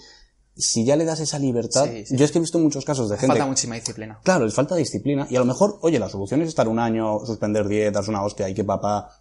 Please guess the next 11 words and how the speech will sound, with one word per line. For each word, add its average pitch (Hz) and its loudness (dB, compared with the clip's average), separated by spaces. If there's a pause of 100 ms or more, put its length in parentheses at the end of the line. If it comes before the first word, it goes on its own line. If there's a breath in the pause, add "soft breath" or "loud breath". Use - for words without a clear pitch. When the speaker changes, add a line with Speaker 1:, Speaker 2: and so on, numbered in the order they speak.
Speaker 1:
les 110 2
diga, 104 2
"No 104 -2
te 104 -2
pago 95 -2
más 95 -4
la 92 -6
carrera". 117 2
Speaker 2:
Exactamente. - -14
Speaker 1:
Pero, 123 0 (260)
ah, 131 -4